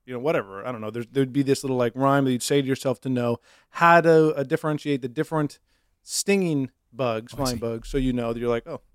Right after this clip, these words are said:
Speaker 1: you know, they're
Speaker 2: Uh-huh.
Speaker 1: safe." So
Speaker 2: Yeah.
Speaker 1: it'd go like this.
Speaker 2: Okay.
Speaker 1: If you see a bee, no fear from thee. If you see a wasp, you're dead on the spot.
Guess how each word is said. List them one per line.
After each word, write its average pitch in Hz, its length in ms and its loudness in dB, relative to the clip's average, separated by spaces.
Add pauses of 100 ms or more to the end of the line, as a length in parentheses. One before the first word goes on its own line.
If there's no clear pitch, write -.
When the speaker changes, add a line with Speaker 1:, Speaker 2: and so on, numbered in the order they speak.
Speaker 1:
you 131 80 -6
know, 117 140 -6 (880)
they're 127 140 -4
Speaker 2:
Uh-huh. - 40 0
Speaker 1:
safe." - 320 -4 (340)
So 151 200 8
Speaker 2:
Yeah. 160 60 12
Speaker 1:
it'd 147 100 4
go 160 80 8
like 160 160 8
this. 123 200 -2 (360)
Speaker 2:
Okay. - 160 -14 (440)
Speaker 1:
If 147 160 -8
you 143 100 -2
see 196 340 4
a 202 60 12
bee, 170 460 0 (600)
no 139 220 4
fear 156 380 2
from 151 280 0
thee. 123 340 0 (640)
If 135 220 -12
you 143 120 -4
see 160 300 0
a 165 100 8
wasp, 139 560 6 (960)
you're 127 160 0
dead 117 280 -2
on 117 120 -4
the 117 60 -6
spot. - 560 -10